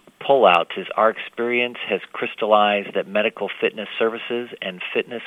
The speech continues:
club participation integrated with a physical therapy practice is not simply an add-on service." That kinda sets the tone. Um, you're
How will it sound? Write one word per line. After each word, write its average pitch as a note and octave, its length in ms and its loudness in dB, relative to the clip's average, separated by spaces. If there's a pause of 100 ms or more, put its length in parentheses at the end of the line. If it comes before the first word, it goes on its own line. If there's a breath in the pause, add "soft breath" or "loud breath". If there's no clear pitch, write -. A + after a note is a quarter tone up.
club G2+ 320 4
participation F#2 1040 0
integrated G#2 640 -4
with F#2 180 -6
a G#2+ 60 -6 (120)
physical G#2+ 300 -4
therapy G#2+ 320 0
practice F2+ 500 -4 (120)
is F#2+ 160 -10 (100)
not G2+ 300 -2 (160)
simply F2 500 -2 (460 loud breath)
an D#2 180 -8 (140)
add-on F2+ 720 0 (160)
service." E2+ 340 0 (460 loud breath)
That - 140 -2
kinda G2+ 340 0
sets G2+ 180 2 (120)
the F#2 80 -8
tone. G#2 680 -2
Um, F2+ 320 -4
you're G2 180 -4